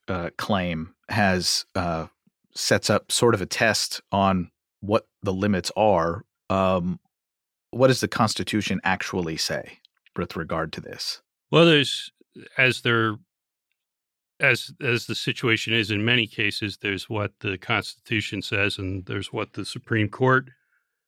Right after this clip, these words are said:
Speaker 2: says about the Constitution. And, uh, the general, yeah, as I said, the, the, there have been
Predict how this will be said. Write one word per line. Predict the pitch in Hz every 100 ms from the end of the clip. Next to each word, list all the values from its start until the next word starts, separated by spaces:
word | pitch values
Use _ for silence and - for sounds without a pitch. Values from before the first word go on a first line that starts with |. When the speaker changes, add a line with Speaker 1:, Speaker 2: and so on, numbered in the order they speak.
| _ _
Speaker 2:
says | - 117 104 98 -
about | 107 101 104
the | -
Constitution. | - 127 104 - 120 - 160 147 104 104 _ _ _ _ _ -
And, | 135 131 127 113 -
uh, | 151 131 123 -
the | 120
general, | 170 165 160 147 117 117 _ - - - _ - - _ _ _ _ _ _ _ _
yeah, | - 156
as | 139 135
I |
said, | 120 - 151 113
the, | 117 117
the, | 117 113
there | 104 110
have | 92
been | 113 107 95